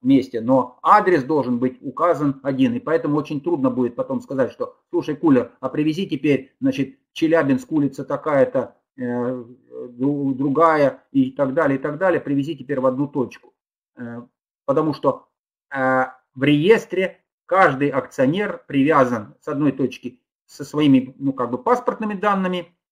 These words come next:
э, и, э, другой точкой своим адресом. Поэтому здесь надо смотреть и, э, этот вопрос, э, уточнять.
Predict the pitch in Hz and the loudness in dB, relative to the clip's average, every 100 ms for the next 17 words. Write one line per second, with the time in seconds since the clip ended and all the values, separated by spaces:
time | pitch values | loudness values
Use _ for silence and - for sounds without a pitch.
0 | - 139 139 139 135 - 160 151 139 135 | -4 0 2 0 -2 -6 0 2 0 0
1 | 131 131 131 135 131 131 190 190 196 185 | 0 0 0 -2 -2 2 2 2 -2 -2
2 | - 175 - _ - 135 165 - 131 131 | -4 -6 -6 _ -6 -4 -4 -4 -2 -2
3 | 113 - - _ _ _ _ _ _ _ | -2 -10 -20 _ _ _ _ _ _ _
4 | _ _ - 156 170 156 135 170 - 151 | _ _ 0 2 2 0 2 0 0 -4
5 | 143 139 135 143 170 - 123 117 - - | -2 -2 -2 0 -4 0 -2 -2 -8 -20
6 | - 113 127 117 - 113 135 123 - _ | -16 -10 -6 -8 -8 -10 -10 -10 -14 _
7 | - 101 - _ _ _ - 117 - 110 | -20 -20 -20 _ _ _ -12 -12 -8 -10
8 | 85 | -10